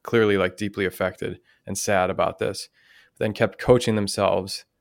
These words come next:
be like, "It's okay though. I know a lot of people are suffering and other, you know, have much worse fates and things like that." And, like, they, they were telling themselves, like, "I'm not allowed to feel this,"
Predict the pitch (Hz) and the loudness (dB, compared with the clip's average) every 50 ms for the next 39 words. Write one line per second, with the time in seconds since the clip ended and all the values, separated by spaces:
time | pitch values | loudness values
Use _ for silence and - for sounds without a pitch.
0 | _ _ _ 104 101 98 - 131 120 - 135 - - 117 110 110 110 110 110 110 | _ _ _ -2 -2 0 0 2 4 4 4 6 8 8 8 8 8 8 6 6
1 | 110 110 113 110 110 110 107 104 113 107 104 107 104 - - 107 - - 110 107 | 4 4 2 4 4 4 4 2 0 -2 -2 -4 -4 -2 -4 -4 -2 -2 -4 -4
2 | 107 - 110 107 101 107 104 95 - - - - 113 104 104 101 101 101 - _ | -2 -4 -4 -4 -4 -4 -6 -6 -8 -12 -8 -6 -4 -2 -2 -2 -2 -4 -8 _
3 | _ _ _ _ _ _ _ _ _ _ - - 95 95 107 107 - - 110 107 | _ _ _ _ _ _ _ _ _ _ -6 -6 0 0 0 0 2 2 2 2
4 | 104 - - - - - - - _ _ - - - - - 101 98 98 98 - | 2 0 -4 -6 -8 -10 -14 -20 _ _ -20 -20 -12 -6 -2 -2 -2 -2 -2 -4
5 | 101 101 98 98 - 104 101 98 101 98 - - 95 92 98 98 95 - 101 95 | -6 -6 -6 -6 -6 -6 -4 -4 -4 -4 -4 -2 -2 0 0 -2 -4 -6 -10 -12
6 | 95 - _ _ _ _ _ _ _ _ 113 104 95 - - _ _ _ _ _ | -12 -16 _ _ _ _ _ _ _ _ 0 0 0 -2 -10 _ _ _ _ _
7 | _ _ _ _ _ _ _ _ _ _ _ _ _ _ 104 104 117 113 113 - | _ _ _ _ _ _ _ _ _ _ _ _ _ _ 4 6 8 8 8 6
8 | - - _ - - 110 110 107 104 - 117 113 110 107 107 101 98 - - 117 | 0 -8 _ 0 2 4 4 4 4 4 4 4 4 4 0 -2 -4 -6 -2 0
9 | 107 101 98 - 101 101 95 104 98 101 104 107 110 107 107 107 101 98 98 92 | 0 0 2 4 4 4 4 2 2 2 2 4 4 4 4 6 4 4 4 2
10 | 92 - - - - 131 131 120 107 95 87 - 95 - - - - - | 0 -6 -8 -6 0 4 6 6 6 6 2 0 -2 -4 -4 -8 -8 -10